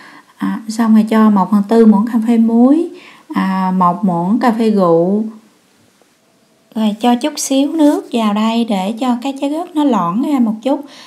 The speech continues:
Rồi mình mới lượt lại cho vô trong nếp, à, để không có bị lục cục á,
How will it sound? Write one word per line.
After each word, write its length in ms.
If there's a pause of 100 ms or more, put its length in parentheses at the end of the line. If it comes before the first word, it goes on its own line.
(140)
Rồi 120
mình 240
mới 100
lượt 380
lại 340 (100)
cho 60 (160)
vô 220
trong 200
nếp, 280 (380)
à, 100 (120)
để 220
không 160
có 120
bị 240
lục 260
cục 300
á, 100